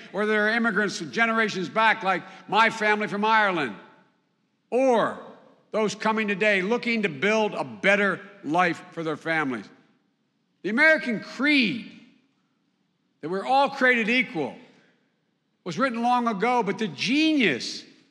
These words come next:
of every generation of Americans has opened it wider and wider and wider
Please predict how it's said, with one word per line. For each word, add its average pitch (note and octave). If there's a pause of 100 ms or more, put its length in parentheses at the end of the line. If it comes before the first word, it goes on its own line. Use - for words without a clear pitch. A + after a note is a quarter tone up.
(220)
of E3+
every C#4
generation A#3+
of G3
Americans A3 (720)
has G3+
opened A3+
it E3
wider A#3
and F#3
wider A3+
and G3
wider G3+